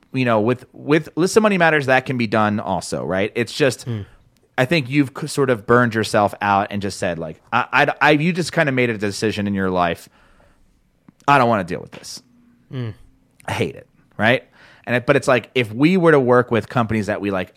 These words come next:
Speaker 1: actually had a working relationship with, who were, like,
Speaker 2: That
Speaker 1: literally friends with, in a, in a, you know, in a, and in a casual email relationship with,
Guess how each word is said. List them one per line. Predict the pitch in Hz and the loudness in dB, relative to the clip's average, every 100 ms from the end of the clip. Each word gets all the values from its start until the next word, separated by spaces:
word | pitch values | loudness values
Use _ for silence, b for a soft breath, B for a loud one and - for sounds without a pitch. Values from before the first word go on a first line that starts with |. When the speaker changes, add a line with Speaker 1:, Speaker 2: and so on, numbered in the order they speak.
| - | 0
Speaker 1:
actually | 120 147 - 151 | 2 2 0 -4
had | 120 120 113 | -2 0 0
a | |
working | 110 107 - 110 | 0 -2 -2 -4
relationship | 98 98 101 95 90 85 - | -2 0 -2 -4 -8 -8 -8
with, | 65 55 - | -10 -12 -8
who | 123 | -4
were, | 120 120 | 0 0
like, | 107 | 0
Speaker 2:
That | 117 | -4
Speaker 1:
literally | 151 254 247 180 120 | -2 2 4 4 2
friends | - 208 269 202 107 | 0 4 4 4 0
with, | 98 - - | -4 -4 -4
in | 117 | -4
a, | 107 | -2
in | 139 127 | -2 -2
a, | - | -2
you | 139 | 0
know, | 113 | 0
in | 120 | 0
a, | 139 - B B | -2 -8 B B
and | 160 | 2
in | 165 | 2
a | 139 | 2
casual | - 175 190 156 151 127 | 2 4 4 4 2 0
email | 160 196 170 131 | 0 2 4 4
relationship | 110 107 117 104 101 95 | 4 2 -2 -6 -6 -4
with, | 98 92 | -4 -4